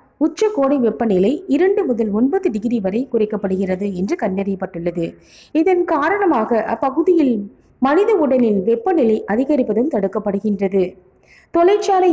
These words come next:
எந்திரங்கள், வாகனங்கள், கட்டிடங்கள், மக்கள் அதிக அளவில் கூடும் இடங்களில் வெப்ப அலை உருவாகின்றது. மரங்கள் இந்த வெப்ப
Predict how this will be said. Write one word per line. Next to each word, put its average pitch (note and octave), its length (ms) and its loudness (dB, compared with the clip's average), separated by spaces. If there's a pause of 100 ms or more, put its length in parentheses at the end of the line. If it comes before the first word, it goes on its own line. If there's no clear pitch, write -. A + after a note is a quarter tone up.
(100)
எந்திரங்கள், B3+ 640 4
வாகனங்கள், A3+ 720 0
கட்டிடங்கள், A3 680 0 (320)
மக்கள் C4 400 0 (100)
அதிக D#4+ 240 0
அளவில் B3+ 400 2
கூடும் C#4+ 420 0
இடங்களில் A3+ 520 0
வெப்ப A3+ 320 -2
அலை A3+ 220 0
உருவாகின்றது. F#3+ 760 0 (540)
மரங்கள் D#4 600 2
இந்த A#3+ 280 4
வெப்ப A#3+ 260 -2